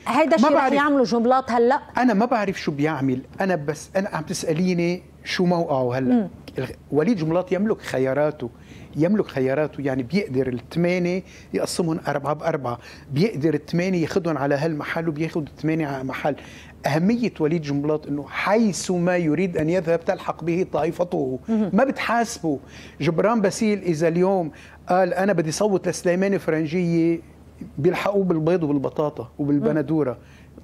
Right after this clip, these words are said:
Speaker 1: مم.
Speaker 2: قاعدته، لأنه، آه، درب القاعدة و، آه،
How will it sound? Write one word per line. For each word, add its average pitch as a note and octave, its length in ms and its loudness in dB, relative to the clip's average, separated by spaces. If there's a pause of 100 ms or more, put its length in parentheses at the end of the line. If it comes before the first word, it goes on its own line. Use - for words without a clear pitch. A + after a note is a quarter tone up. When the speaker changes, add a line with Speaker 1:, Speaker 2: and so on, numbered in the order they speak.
Speaker 1:
مم. C#3+ 200 0 (100)
Speaker 2:
قاعدته، E3 360 2
لأنه، D#3+ 360 0 (760)
آه، C3 640 2 (1400)
درب F3+ 480 2
القاعدة D#3 920 2
و، D3 140 4 (360)
آه، B2+ 280 0